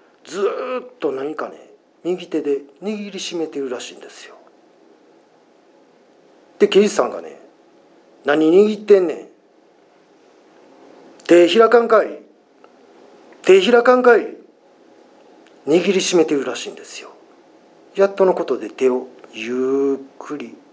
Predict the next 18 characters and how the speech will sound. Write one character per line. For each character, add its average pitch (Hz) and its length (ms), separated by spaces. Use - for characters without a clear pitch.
開 156 200
い 139 40
て - 100
い 131 60
っ - 20
た - 160
ら 90 100
ね、 82 220
何 - 220
が - 120
あ - 20
っ - 40
た - 140
と - 100
思 - 140
い - 60
ま - 120
す？ - 220